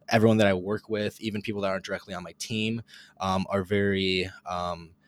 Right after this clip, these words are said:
passionate and encouraging and excited about the work that they're doing, even when it's,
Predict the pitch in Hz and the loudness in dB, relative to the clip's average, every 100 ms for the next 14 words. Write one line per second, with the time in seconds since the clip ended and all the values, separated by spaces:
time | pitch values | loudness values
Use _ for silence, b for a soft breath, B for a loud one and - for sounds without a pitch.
0 | _ _ - 113 - 113 92 85 - 95 | _ _ 4 6 4 0 -2 -6 -12 -8
1 | 95 90 87 85 98 - 104 98 92 95 | -6 -4 -6 -8 -10 -2 0 0 0 -2
2 | 90 95 90 - - 101 98 90 90 87 | -2 -4 -2 2 4 6 6 4 0 -2
3 | 90 92 95 95 104 98 107 107 107 - | -2 -4 -6 -6 -4 0 0 2 0 0
4 | 104 107 101 101 92 - | -2 0 2 2 0 -4